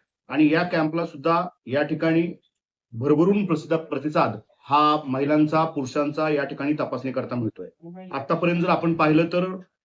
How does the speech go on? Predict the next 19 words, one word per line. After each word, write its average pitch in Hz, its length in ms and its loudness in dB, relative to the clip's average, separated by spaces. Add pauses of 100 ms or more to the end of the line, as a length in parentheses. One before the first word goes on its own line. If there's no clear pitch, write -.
(120)
आजचा 180 540 0 (280)
हा, 160 240 2 (420)
आज 139 200 0
आपण 151 240 0
पंचायत 143 260 0
समिती 151 240 -2
पंढरपूर 143 380 -2
या 143 100 0
ठिकाणी 147 280 -2
कॅम्प 143 280 -4
ऑर्गनाईज 131 380 -4 (340)
केलेला 151 240 2
आहे, 113 180 0 (460)
तर 143 60 0
आतापर्यंत 175 540 -2
नऊशे 170 600 2
एकोणसत्तर 190 580 -2
लोकांच्या 160 640 2 (220)
तपासण्या 156 480 0